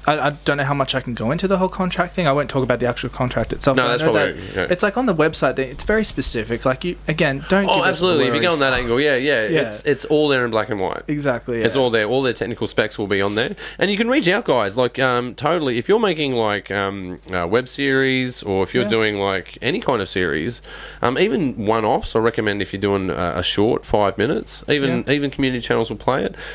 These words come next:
Speaker 2: Um, Western Australia is still going, so that's W T V.
Speaker 1: Du-, W T V, yeah.
Speaker 2: And you've got, um, Channel forty-four Adelaide.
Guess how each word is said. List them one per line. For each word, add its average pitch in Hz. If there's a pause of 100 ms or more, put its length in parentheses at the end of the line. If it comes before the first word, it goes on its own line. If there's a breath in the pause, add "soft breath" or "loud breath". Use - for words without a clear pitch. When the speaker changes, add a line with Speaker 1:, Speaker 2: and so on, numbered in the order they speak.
(140)
Speaker 2:
Um, 98
Western 135
Australia 131
is 131
still 131
going, 127
so 113
that's 98
W 120
T 120
V. 143 (160)
Speaker 1:
Du-, 160
W 131
T 131
V, 120
yeah. 110 (100)
Speaker 2:
And 104
you've 95
got, 98
um, 95
Channel 117
forty-four 110
Adelaide. 123